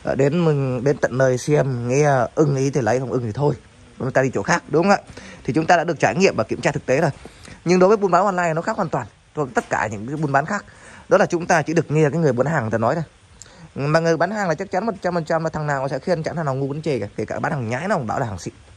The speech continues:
nó không hay thì nó cũng bảo là hay. Kể cả bạn nào, bạn, bạn thân thằng nào cũng vậy cả. Trên thế giới này không có ai ngoại lệ. Ờ, kể cả bán xe, bán thuốc chuột, bán thuốc gì cũng phải khuyên là đồ mình tốt. Chứ không ai ngu mà gì cả, bạn lại bán hàng mình không tốt cả.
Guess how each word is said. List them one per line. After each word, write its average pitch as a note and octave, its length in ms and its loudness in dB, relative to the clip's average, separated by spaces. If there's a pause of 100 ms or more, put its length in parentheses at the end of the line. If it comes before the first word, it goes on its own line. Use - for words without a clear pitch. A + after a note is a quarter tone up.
(380)
nó D3 80 2
không D#3+ 220 2
hay D3 180 2
thì B2+ 60 2
nó C3+ 100 2
cũng A#2+ 100 -4
bảo A#2 120 2
là C3 80 2
hay. A2+ 200 -2 (520)
Kể C#3 100 4
cả B2 160 4
bạn C#3+ 200 -4
nào, C#3 260 2
bạn, B2+ 180 0 (120)
bạn C3+ 160 0
thân E3 120 0
thằng C#3+ 160 -2
nào D#3 160 2
cũng B2 120 -6
vậy C#3 160 -2
cả. A2 160 -6 (480)
Trên E3 100 4
thế F#3 100 4
giới F3+ 140 6
này G3+ 80 2
không D3+ 180 -4
có F3+ 60 4
ai D#3 100 2
ngoại C#3 140 -6
lệ. C#3 140 -4 (280)
Ờ, A2 100 -6
kể C3 140 -2
cả B2 160 0
bán D3+ 180 0
xe, E3 300 2
bán C#3 140 -2
thuốc G#3 160 -6
chuột, E3 180 4
bán - 100 -4
thuốc E3 100 -4
gì D3+ 120 0
cũng G#2 100 -8
phải - 160 -6
khuyên C#3 260 0
là A#2+ 100 2
đồ A#2 120 2
mình G2+ 120 -8
tốt. D#3 160 -2 (380)
Chứ - 80 -4
không A3+ 240 0
ai G#3 160 4
ngu F3 180 2
mà C#3+ 180 0
gì A2 160 -2
cả, F#2+ 160 0
bạn A#2+ 120 0
lại - 100 -2
bán B2 120 2
hàng B2+ 120 -2
mình G2+ 80 -4
không A2 100 -6
tốt D#3 160 0
cả. G#2 120 0